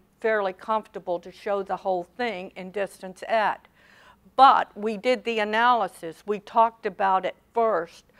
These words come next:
before we ever went there. Again, even though the teach Act has a lot of criteria, remember, fair use did not go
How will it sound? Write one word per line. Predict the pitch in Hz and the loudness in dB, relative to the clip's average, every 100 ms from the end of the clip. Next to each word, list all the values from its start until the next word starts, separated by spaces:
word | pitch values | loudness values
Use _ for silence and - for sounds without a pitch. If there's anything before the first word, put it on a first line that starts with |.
| - _ | -20 _
before | 202 - 226 214 | -8 -6 0 0
we | 202 202 - | 0 -6 -2
ever | 208 196 | -2 -2
went | 185 185 202 208 - | -6 -6 -8 -8 -8
there. | 170 151 - - _ _ _ _ | -6 -6 -8 -20 _ _ _ _
Again, | 190 185 220 214 214 233 - _ - - - _ _ _ - | -6 -2 -2 -2 -2 -6 -14 _ -20 -20 -20 _ _ _ -6
even | 247 269 | -4 0
though | 240 220 | 2 0
the | 202 | -2
teach | - 254 233 | -6 -8 0
Act | 226 202 - | 4 2 2
has | 208 - | -4 -4
a | |
lot | 190 196 202 | 0 2 2
of | |
criteria, | - 220 196 196 240 214 196 165 160 160 _ _ _ _ - | -2 -2 -2 -2 -6 -4 -4 -4 -6 -8 _ _ _ _ -10
remember, | 190 202 214 214 160 - _ _ _ _ _ _ _ - | -6 -4 -4 -4 -6 -8 _ _ _ _ _ _ _ -4
fair | 208 214 | 0 2
use | 220 202 202 196 - | 0 -4 -6 -6 -10
did | 175 165 | -12 -6
not | 175 185 - - | -4 -4 -4 -6
go | 185 | -6